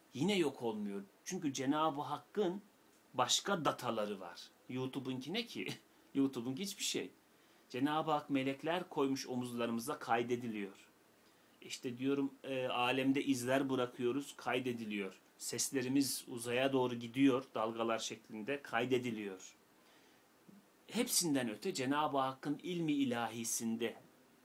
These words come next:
kaydediliyor. Onun işte yansımaları diyebileceğimiz Levh-i Mahfuz'da, işte kita-, Kitab-ı Mübin, İmam-ı Mübin diyoruz buralarda, yani kaderde, bunların hepsinde kaydediliyor.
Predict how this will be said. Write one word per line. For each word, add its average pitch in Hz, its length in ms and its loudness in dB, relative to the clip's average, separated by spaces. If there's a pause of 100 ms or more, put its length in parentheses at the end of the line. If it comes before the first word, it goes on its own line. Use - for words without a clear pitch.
kaydediliyor. 117 1000 -2 (960)
Onun 131 400 0
işte 120 500 -2 (640)
yansımaları 120 800 0
diyebileceğimiz 110 800 -4
Levh-i 113 280 0
Mahfuz'da, 113 840 -2 (1120)
işte 120 240 -10
kita-, - 460 -8
Kitab-ı 123 420 -2
Mübin, 120 400 0
İmam-ı 117 520 0
Mübin 117 420 0
diyoruz 113 480 -2
buralarda, 113 800 0 (440)
yani 101 240 -8
kaderde, 120 800 0
bunların 131 360 0
hepsinde 151 460 -2
kaydediliyor. 104 680 -4